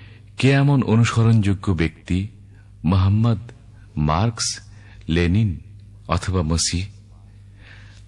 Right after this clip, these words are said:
চিঠির শেষে বিভ্রান্ত একজন বলে সই করলেন। অন্য সকলের মতো এই যুবকও পৃথিবীর বিপরীত ধর্মী স্রোতের ঘূর্ণাবর্তে হাবুডুবু খাচ্ছিলেন। সৌভাগ্যবশত এই যুবকটি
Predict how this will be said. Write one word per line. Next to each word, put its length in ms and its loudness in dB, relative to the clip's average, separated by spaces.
চিঠির 300 0
শেষে 540 -2
বিভ্রান্ত 580 -2
একজন 500 -2
বলে 300 -2
সই 280 0
করলেন। 500 -8
অন্য 260 4
সকলের 480 0
মতো 300 2
এই 180 0
যুবকও 640 -2
পৃথিবীর 420 0
বিপরীত 480 0
ধর্মী 300 0
স্রোতের 500 0
ঘূর্ণাবর্তে 920 0
হাবুডুবু 560 -2
খাচ্ছিলেন। 600 -8
সৌভাগ্যবশত 880 0
এই 320 0
যুবকটি 640 -2